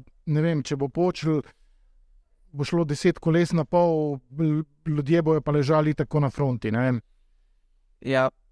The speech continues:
Speaker 2: ena stvar je, da ne razmišljamo o pacih, ne. Ko začneš razmišljati, kaj se lahko vse zgodi, takrat podzavestno začneš malo bolj zavirati in, eh, začneš zgubljati pozicije. Eh,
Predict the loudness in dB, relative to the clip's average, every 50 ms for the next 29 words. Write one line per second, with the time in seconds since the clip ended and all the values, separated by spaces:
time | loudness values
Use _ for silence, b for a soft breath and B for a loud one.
0 | _ _ _ _ _ _ _ -2 0 0 0 0 -2 2 2 4 4 4 2 0
1 | 0 -2 -2 -2 -2 -2 -4 -4 -4 -2 -2 -2 -2 -2 -2 -2 0 0 0 0
2 | -2 -6 -6 -4 -4 -4 -4 -4 -6 -6 -6 -4 -4 -6 -6 -4 -4 -4 -4 -4
3 | -4 -6 -4 -4 -4 -4 -2 -2 -4 -4 -4 -4 -4 -2 -2 -2 -2 -2 -2 -2
4 | -4 -4 -2 -2 -2 -2 -2 -4 -4 0 0 0 0 -2 -4 _ _ _ _ _
5 | _ _ -8 -8 -6 -4 -2 -2 -2 -2 -4 -8 _ _ _ _ _ _ _ _
6 | _ _ -4 -4 -2 -2 -2 -2 -2 -4 -4 -4 -4 -4 -2 -4 -4 -4 -2 -2
7 | -4 -2 -2 -2 0 0 0 0 0 -2 -2 -2 -2 -2 0 0 2 2 2 0
8 | 0 0 -2 -2 -2 -2 -2 -4 -4 -4 -6 -6 -6 -6 -6 -8 -6 -6 -4 -4
9 | -4 -4 -6 -6 0 0 0 0 0 -4 -4 -2 -2 -4 -2 -2 0 2 2 2
10 | 0 -2 -6 _ _ _ _ _ _ _ _ -4 -4 -2 -2 -2 -4